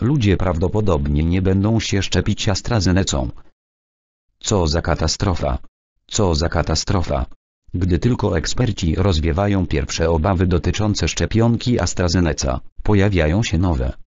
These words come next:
Przypadki zagrzepicy wywołują teraz zamieszanie. Oczywiście, słuszne i ważne jest, aby biegli dokładnie zbadali sprawy. Przede wszystkim kampania szczepionkowa wymaga zaufania. Nie ma jednak powodów do paniki.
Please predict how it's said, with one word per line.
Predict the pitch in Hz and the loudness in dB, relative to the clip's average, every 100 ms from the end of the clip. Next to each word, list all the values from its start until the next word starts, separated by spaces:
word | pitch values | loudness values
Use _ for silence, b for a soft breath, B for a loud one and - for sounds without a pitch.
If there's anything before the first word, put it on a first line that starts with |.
| _ _ _ | _ _ _
Przypadki | - 98 113 117 - 98 | -4 -2 -2 -2 0 0
zagrzepicy | 85 104 85 - 123 - 120 | 2 0 0 0 -2 -2 0
wywołują | 90 92 90 101 117 117 92 | 2 2 2 2 2 2 2
teraz | 104 98 80 | 2 2 0
zamieszanie. | 78 82 78 64 78 62 60 - - _ _ _ - | 0 0 0 0 0 0 -4 -6 -12 _ _ _ -6
Oczywiście, | 95 92 69 65 - 67 - - - | -2 -2 -2 -4 -4 -6 -6 -14 -8
słuszne | - 151 151 85 95 | -2 0 0 2 2
i | 127 | 2
ważne | 95 127 107 110 | 0 0 2 2
jest, | 104 - - B - | 2 -2 -8 B -6
aby | 78 80 | -2 0
biegli | 78 113 104 87 | 0 0 2 2
dokładnie | 76 95 107 98 90 | 0 0 0 2 2
zbadali | 80 80 73 95 107 76 | 2 0 0 2 0 -2
sprawy. | - 76 67 62 - - _ _ - - | -2 -2 -2 -4 -8 -16 _ _ -20 -6
Przede | - 101 85 | -2 0 0
wszystkim | - 127 - 117 107 | -2 -2 0 2 2
kampania | 95 82 82 82 98 | 0 0 0 0 0
szczepionkowa | - 120 107 104 - 85 78 | 0 -2 0 0 0 0 0
wymaga | 78 101 123 120 | 0 0 2 0
zaufania. | 92 90 - 62 64 60 58 - _ _ - | 0 0 -2 -2 -2 -4 -8 -14 _ _ -8
Nie | 101 107 | -2 0
ma | 110 92 | 2 2
jednak | 85 73 67 | 2 0 -2
powodów | 82 85 117 92 80 | -2 -2 0 0 0
do | 82 76 | 0 0
paniki. | 78 90 85 - | 0 0 -2 -4